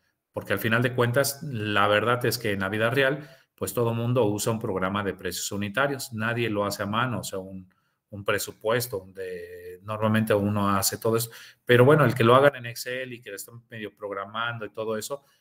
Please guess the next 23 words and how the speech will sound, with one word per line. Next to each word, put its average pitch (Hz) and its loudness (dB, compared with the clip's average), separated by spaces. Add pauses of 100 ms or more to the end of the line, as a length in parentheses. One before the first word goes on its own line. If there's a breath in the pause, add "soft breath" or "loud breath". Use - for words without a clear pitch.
(120)
les 101 0
da 107 2
habilidad 110 -2
de, 98 -8
de 92 -16
aprender 101 2 (600 loud breath)
con 104 6
más 117 4
exactitud 113 -8
toda 120 -2
la 110 -2
estructura 120 -8
de 92 -10
los 92 -10
precios - -14
unitarios. 95 -14 (520)
Y 98 0
entonces 92 2
ya 107 4
cuando 104 4
entren 107 -4
a 120 2
Opus, 143 -2